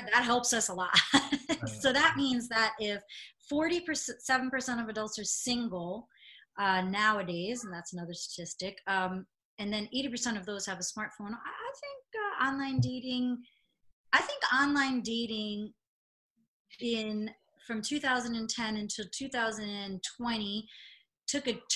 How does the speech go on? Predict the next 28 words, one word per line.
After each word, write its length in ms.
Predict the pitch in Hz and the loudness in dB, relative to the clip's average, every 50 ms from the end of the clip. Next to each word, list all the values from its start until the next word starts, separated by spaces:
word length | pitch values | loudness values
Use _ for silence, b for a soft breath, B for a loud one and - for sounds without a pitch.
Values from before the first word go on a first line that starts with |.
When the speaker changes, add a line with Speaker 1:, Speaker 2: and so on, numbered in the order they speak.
| - | 2
Speaker 1:
turn. 420 | 311 302 277 254 226 185 165 156 156 170 | 4 4 4 4 2 0 -2 -2 -4 -6
I 40 | 180 | -6
think 180 | - 233 214 | -6 -6 -6
it 100 | 226 - | -6 -8
started 460 | - - - 240 233 233 240 247 240 247 | -8 -6 -2 0 0 2 2 2 2 0
off 160 | 226 220 226 | 0 0 0
strong, 560 | - - - - 247 233 220 220 220 226 226 | 0 -2 0 0 0 0 2 2 2 0 0
and 80 | 208 196 | -2 -4
I 40 | 185 | -6
think 220 | - - 208 - | -6 -6 -6 -6
it 120 | 220 208 - | -6 -6 -4
took 180 | 226 220 220 | -4 -4 -4
a 60 | 202 | -6
dive 560 | 175 156 214 202 208 208 214 214 220 220 220 220 - | -4 0 2 4 6 6 6 4 4 2 0 -2 -6
because 300 | 208 185 - 196 180 185 | -10 -8 -6 -6 -4 -6
of 100 | 180 175 _ _ - | -6 -10 _ _ -6
all 240 | 196 202 208 214 | -4 -2 -2 -2
of 140 | 208 190 180 - _ 185 | -2 -4 -8 -12 _ -12
the 80 | 202 196 - - | -12 -10 -6 -4
things 220 | 214 208 208 - | -4 -4 -4 -4
that 140 | 214 196 - | -6 -6 -6
we've 180 | 208 196 175 | -6 -8 -6
mentioned, 420 | 202 208 208 208 - - 190 190 175 | -4 -4 -4 -4 -4 -4 -4 -4 -6
the 60 | 185 | -6
catfishing, 680 | - - 214 202 - - - 196 185 - - 185 185 - | 0 4 4 4 4 4 -2 -4 -4 -2 -2 -2 -4 -4
even 180 | 226 220 254 247 | -4 -2 -2 -2
the 80 | 247 202 | -2 -2
ghosting. 640 | 185 220 220 233 277 - - - - 185 160 156 | -2 0 0 0 0 0 -2 -2 -2 -4 -4 -4